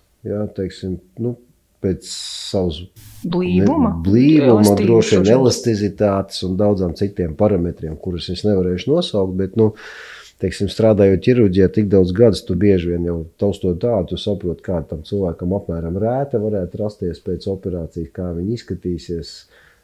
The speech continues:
Speaker 1: būs staipīgs, nebūs staipīgs un tā. Ļoti staipīga āda. Ir pavisam tāda, kas nestaipās. Nu,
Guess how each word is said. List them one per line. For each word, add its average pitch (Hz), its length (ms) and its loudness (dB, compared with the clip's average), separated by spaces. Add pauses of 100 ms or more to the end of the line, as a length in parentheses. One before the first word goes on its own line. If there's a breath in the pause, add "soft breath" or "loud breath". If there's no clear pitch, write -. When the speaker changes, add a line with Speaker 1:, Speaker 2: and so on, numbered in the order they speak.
(100)
Speaker 1:
būs 110 340 4
staipīgs, 107 580 0
nebūs 98 440 -4
staipīgs 92 540 -4
un 85 120 -8
tā. 65 260 -10
Ļoti 110 320 6
staipīga 117 600 0
āda. 65 240 -6 (840)
Ir 92 120 -6
pavisam 92 540 -6
tāda, 87 340 -8
kas - 240 -12
nestaipās. - 640 -12
Nu, 104 200 -12